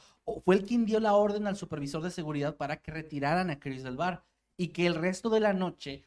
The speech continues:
había sido visto coqueteando con Ashley, e incluso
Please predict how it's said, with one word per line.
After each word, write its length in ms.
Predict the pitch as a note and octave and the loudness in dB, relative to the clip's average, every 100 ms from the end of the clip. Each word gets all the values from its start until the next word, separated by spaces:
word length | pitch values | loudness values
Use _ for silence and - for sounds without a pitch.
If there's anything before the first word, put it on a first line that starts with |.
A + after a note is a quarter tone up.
| - | -10
había 260 | C3 C#3+ | -6 -4
sido 240 | D#3 F#3+ E3+ | -2 0 0
visto 280 | F#3 - F#3+ | -2 -6 -8
coqueteando 560 | E3+ D3+ D3+ C#3+ C#3+ | -6 -8 -4 -4 -4
con 220 | C#3+ C#3+ | -4 -2
Ashley, 400 | F3 F#3+ E3 C#3+ - | 0 -2 -6 -8 -10
e 160 | C3+ | -8
incluso 720 | D3 D3+ G3 C4 - D#3+ F#3 | -8 -6 -4 -4 -4 -4 -6